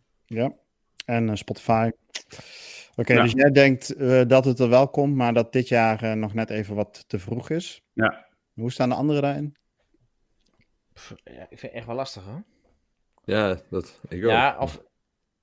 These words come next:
Speaker 3: ik, ik, ik denk dat Gameshare op, op dit moment, zoals die nu is, eigenlijk al wel werkt. Het is niet ideaal, werkt niet ideaal.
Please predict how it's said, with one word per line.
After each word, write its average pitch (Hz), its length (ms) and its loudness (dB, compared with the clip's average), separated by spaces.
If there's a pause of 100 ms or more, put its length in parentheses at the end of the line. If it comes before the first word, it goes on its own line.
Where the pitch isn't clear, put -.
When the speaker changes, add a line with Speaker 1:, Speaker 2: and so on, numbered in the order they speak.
(160)
Speaker 3:
ik, 123 180 -8
ik, 123 240 -12
ik 135 220 -10
denk 165 180 -2
dat 143 180 -4
Gameshare 151 540 -4
op, 131 240 -6
op 117 160 -14
dit 143 140 -4
moment, 139 320 -4
zoals - 400 -6
die 135 100 -4
nu 131 180 -2
is, 135 280 -2
eigenlijk 143 400 -2
al 131 140 2
wel 120 220 0
werkt. 117 400 -2
Het 104 180 -10
is - 100 -8
niet 147 180 -8
ideaal, 117 440 0
werkt 135 160 -4
niet 135 120 -10
ideaal. 120 600 -4